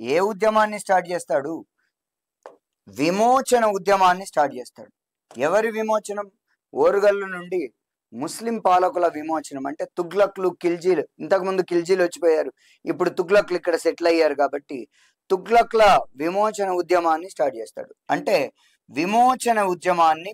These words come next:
ప్రారంభిస్తాడు. విమోచన ఉద్యమాన్ని ప్రారంభిస్తాడు. ఎవరు? ప్రోలయ నాయకుడు ఉద్యమాన్ని ప్రారంభిస్తాడు. ఈ ఉ-, ఉద్యమానికి అనేక మంది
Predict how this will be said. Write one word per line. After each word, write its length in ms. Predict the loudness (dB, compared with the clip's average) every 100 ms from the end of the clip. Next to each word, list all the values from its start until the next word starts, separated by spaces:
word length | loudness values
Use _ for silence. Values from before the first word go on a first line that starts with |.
| 2
ప్రారంభిస్తాడు. 840 | 4 6 4 -4 -8 -8 -8 -10 -16 -20 _ _ _ _ _ _ _ -20 -8 0
విమోచన 720 | 0 4 4 4 0 -2 0 -2 -4 _ _ _ _ _ _ _ -14
ఉద్యమాన్ని 760 | -12 -2 2 4 4 4 -2 -8 -8 _ _ _ _ -2
ప్రారంభిస్తాడు. 720 | 2 4 2 -2 -10 -14 -16 -18 _ -2
ఎవరు? 180 | 0 0
ప్రోలయ 380 | -2 -2 0 -2 -4
నాయకుడు 340 | -10 _ _ _ _ _ _ _ _ _ _ -14 -10
ఉద్యమాన్ని 560 | -2 2 2 2 -4 -14 -2
ప్రారంభిస్తాడు. 720 | 2 2 -2 -12 -20 -20 -20 _ _ _ _ _ -20 -20 _ -2 0
ఈ 20 | 0 0 -2 -6 _ _ _ _ -20 -16 -6 -4
ఉ-, 160 | -6 -6 -2
ఉద్యమానికి 840 | -2 2 4 6 4 2 -4 -4 -4 -6 -14 -8 -2
అనేక 480 | 0 2 0 2 0 0
మంది 180 | -4